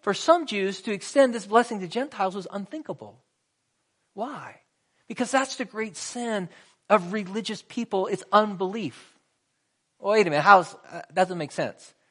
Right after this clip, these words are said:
How is unbelief the sin of religious people? You put religion in quotes. It's any outy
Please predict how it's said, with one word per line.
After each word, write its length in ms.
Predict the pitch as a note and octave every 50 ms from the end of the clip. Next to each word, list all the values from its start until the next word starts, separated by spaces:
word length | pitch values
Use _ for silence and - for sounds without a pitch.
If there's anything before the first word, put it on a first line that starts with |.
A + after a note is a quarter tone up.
| _ _ -
How 220 | - F3+ G3 F#3
is 200 | D#3+ D3 - - - - _ _ _ _ _ _ _ _ _ _ _ _ _ _ _ _ _ _ _ -
unbelief 480 | F#3+ G#3+ A3 F3+ F#3 E3+ E3 D#3 D3+ D#3
the 80 | -
sin 280 | C#3 - - G3+ F#3+ F3+
of 80 | D#3+ D#3
religious 400 | D#3 D3+ D#3+ E3 D#3+ D#3 - -
people? 480 | - - G3 F3 - C3+ A2+ G#2+ _ _ _ _ _ _ _ _ _ _ _ -
You 100 | - C#3+
put 180 | - G3 -
religion 440 | F3+ E3 D#3 F3+ F#3 F3+ F#3 E3 D#3
in 80 | C#3 B2
quotes. 680 | - - - A#3+ A3 D#3 - - - - - - - _ _ _ _ _ _ _ _ _ -
It's 180 | E3+ E3+ E3 -
any 380 | - F#3+ G3 G#3 G#3 G3 F#3 F3+
outy 420 | - E3 F3 F#3+ F#3+ E3 D3 C3+